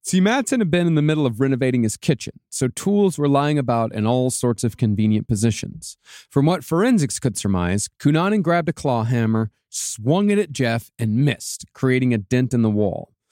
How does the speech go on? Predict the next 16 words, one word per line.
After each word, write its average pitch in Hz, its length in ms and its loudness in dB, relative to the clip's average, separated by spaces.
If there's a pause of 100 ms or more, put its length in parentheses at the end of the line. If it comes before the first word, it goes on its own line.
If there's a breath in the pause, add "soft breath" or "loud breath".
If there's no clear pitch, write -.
(240 loud breath)
Another 196 280 2
neighbor 123 280 0
claims 110 500 0
that 101 120 -4
they 104 120 0
heard 117 260 0
running, 147 520 0
and 131 100 0
Jeff 170 260 2
did 175 200 0
indeed 151 400 0
make 120 180 0
a 127 40 0
break 131 300 -2
for - 280 -18
it. - 80 -20